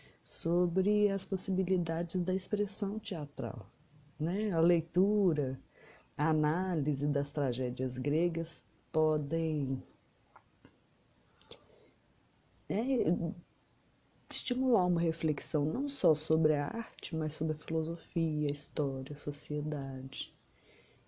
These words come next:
E essa maneira como foi estruturada, a gente ainda tem, é, é, es-, essa raiz muito forte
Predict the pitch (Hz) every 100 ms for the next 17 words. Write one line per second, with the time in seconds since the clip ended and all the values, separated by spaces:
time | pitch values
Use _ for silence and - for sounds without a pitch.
0 | _ - 143 143 143 135 135 127 123 120
1 | 120 - 120 117 120 - 147 147 139 -
2 | - - 131 - 202 220 185 151 151 147
3 | - 147 135 - _ _ _ _ _ _
4 | _ _ _ _ _ _ _ - 135 139
5 | 151 156 185 165 175 180 185 170 147 139
6 | 135 123 117 117 - - - _ _ _
7 | _ _ - 131 135 131 131 127 - 123
8 | - 117 123 127 131 139 151 196 - 202
9 | 143 - - - -